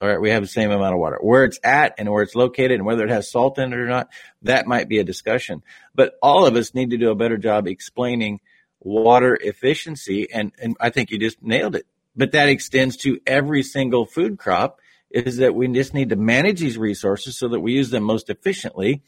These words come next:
and then have them available when we need them in the future. Don't talk about how much water rice needs versus the dairy cow or whatever the case may be, because that conversation will get hijacked by people who live in cubicles in San Francisco and L A.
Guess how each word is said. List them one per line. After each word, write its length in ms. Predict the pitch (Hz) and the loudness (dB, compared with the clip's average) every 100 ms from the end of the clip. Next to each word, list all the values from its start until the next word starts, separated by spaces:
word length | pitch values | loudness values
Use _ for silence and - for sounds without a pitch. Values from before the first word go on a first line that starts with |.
| _ _ _ - | _ _ _ -4
and 140 | 127 | 0
then 120 | 143 123 | 0 0
have 380 | 120 143 160 | 2 2 4
them 220 | 131 123 113 | 4 4 2
available 460 | 101 101 110 127 | 2 2 2 2
when 160 | 117 120 | 0 0
we 120 | 117 | 0
need 200 | 117 113 | 0 0
them 140 | 117 | 0
in 100 | 117 | -2
the 80 | 123 | -4
future. 460 | 123 175 196 90 - | -4 -4 -4 -10 -2
Don't 200 | 135 156 | -2 0
talk 240 | 131 113 - | 4 2 2
about 200 | 107 - | 0 0
how 220 | - 117 | -2 -2
much 300 | 107 98 - | -2 -4 -2
water 380 | 101 107 110 101 - - - | 2 4 4 2 -4 -20 -4
rice 380 | 101 117 113 104 | -2 0 -4 -6
needs 340 | 98 110 104 | -4 -4 -4
versus 480 | 95 110 98 98 90 | -2 -2 -2 -8 -6
the 100 | 92 | -8
dairy 340 | 101 104 101 | -4 -4 -4
cow 360 | - 98 123 - | -4 0 0 0
or 120 | 107 | 2
whatever 300 | 101 101 101 | 4 4 4
the 80 | 95 | 0
case 280 | - 104 - | 0 -2 0
may 140 | 95 | -4
be, 180 | 95 170 | -2 -2
because 420 | 147 - 110 98 _ _ _ - | -2 0 0 0 _ _ _ 0
that 320 | 127 202 143 | 2 2 2
conversation 500 | 151 139 135 131 - | 2 4 4 2 2
will 60 | 123 | 2
get 140 | 123 | 2
hijacked 440 | 117 156 135 117 - | 4 2 2 0 -2
by 100 | 117 | -4
people 320 | 135 135 127 | -2 0 2
who 60 | |
live 160 | 127 127 | 4 4
in 120 | 123 | 2
cubicles 640 | - 147 175 151 117 123 123 | 0 0 0 0 0 0 -4
in 100 | 117 | -6
San 240 | 127 120 | -4 -4
Francisco 480 | 123 - 120 - 131 | -8 -8 -8 -2 -2
and 100 | 127 | 2
L 160 | 131 | 0
A. 220 | 143 - | 0 -2